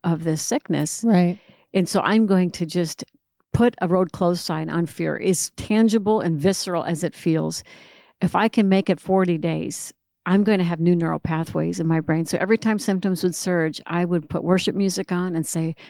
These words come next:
Speaker 1: "God
Speaker 2: Mm.
Speaker 1: is good. His promises are true. He will always make a way for me. God is good. His promises are true." And I just started to fight and contend for the promise of God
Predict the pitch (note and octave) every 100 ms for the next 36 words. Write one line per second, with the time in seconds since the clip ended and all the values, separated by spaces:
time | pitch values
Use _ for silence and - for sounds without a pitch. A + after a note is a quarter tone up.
0 | - G3+ F#3 E3 D3+ - E3+ - _ -
1 | - F3+ - G3 F#3+ F#3 F3+ F3+ - -
2 | E3 E3+ - - G#3+ F#3+ - E3+ G3+ G3+
3 | F#3 E3 E3+ E3+ E3+ F3 - D#3+ D#3+ F3
4 | - - - - - G3+ G#3+ G#3 - F#3+
5 | E3 - - - G#3 G#3+ G3+ G3 F3 E3+
6 | - F3 D#3+ G3 F#3 G3+ G#3 A#3+ - F#3
7 | F3 E3+ - - F#3+ F#3 - F3 D#3 -
8 | F3+ E3+ - F#3 F#3 - E3+ E3 - F3+
9 | F3 E3+ D#3 - E3+ E3 E3 D#3+ D#3+